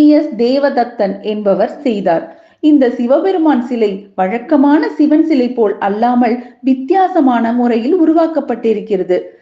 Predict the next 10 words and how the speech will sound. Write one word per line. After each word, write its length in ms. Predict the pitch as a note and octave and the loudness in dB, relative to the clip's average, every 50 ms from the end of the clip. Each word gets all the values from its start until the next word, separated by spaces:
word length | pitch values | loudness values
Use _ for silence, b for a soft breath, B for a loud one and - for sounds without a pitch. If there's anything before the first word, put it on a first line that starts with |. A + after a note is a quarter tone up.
| b b b _ | b b b _
சிறிய 320 | F4 F4+ E4+ F4+ F#4 G#4+ G#4+ | 2 4 4 4 4 2 0
பாறை 440 | G#4+ - D4 B3+ A#3+ B3+ C4+ C#4+ D4 | 0 0 0 2 2 2 2 2 2
மீது 300 | C4+ C4 B3+ B3 A3+ G#3+ A3 - | 4 2 2 2 2 0 -2 -2
அமர்ந்த 400 | A3+ A3+ A3+ B3+ C4+ C4+ A#3+ A3+ A3 | -2 0 0 2 2 2 0 -2 -2
கோலத்தில் 640 | - - A#3 G#3+ A#3 C4+ C4 B3 C4 - B3 - - | -2 0 2 2 4 2 2 0 -2 -4 -6 -6 -4
வடிக்கப்பட்டிருக்கும் 1080 | - G#3+ A#3+ A#3+ D4 C#4 - D4+ D4 D4+ - A#3 - - A3+ A3 F#3 - - G3 F#3+ F#3+ - | -4 -2 -2 -2 -2 -2 -2 -2 -2 -2 -4 -6 -4 -4 -4 -4 -4 -2 -2 -2 -2 -2 -4
இந்த 240 | - A#3+ A3 G#3 G3+ G3 | -4 -4 -2 0 -2 -2
சிலையில் 520 | G3 G3 A3 G#3+ A3 A#3+ B3+ C4+ C4 A#3 - B B B B | -2 -2 -4 -2 0 0 0 0 -2 -4 -6 B B B B
சிவபெருமான் 760 | B - C4 C4 D4+ F4 D#4+ F4+ D#4 C4 A#3+ A3+ G#3 G#3+ - - | B 0 2 2 2 2 2 0 0 2 2 0 0 -2 -4 -2
ஒரு 200 | - A3 G#3 | 0 0 2